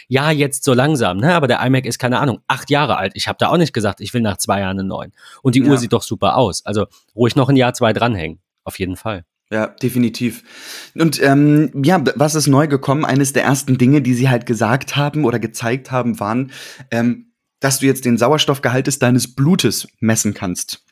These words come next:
Speaker 2: Denn wir haben auf der Unterseite der Watch eine komplett neue Sensorik. Äh, neben den klassischen grün leuchtenden Sensoren,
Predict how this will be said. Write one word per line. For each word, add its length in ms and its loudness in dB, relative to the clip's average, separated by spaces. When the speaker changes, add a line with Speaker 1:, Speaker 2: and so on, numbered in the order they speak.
Speaker 2:
Denn 220 4
wir 80 4
haben 120 4
auf 80 0
der 160 0
Unterseite 540 0
der 160 -2
Watch 200 -2
eine 200 0
komplett 420 -2
neue 280 4
Sensorik. 720 0
Äh, 140 4
neben 240 4
den 180 2
klassischen 640 -2
grün 540 2
leuchtenden 640 2
Sensoren, 800 0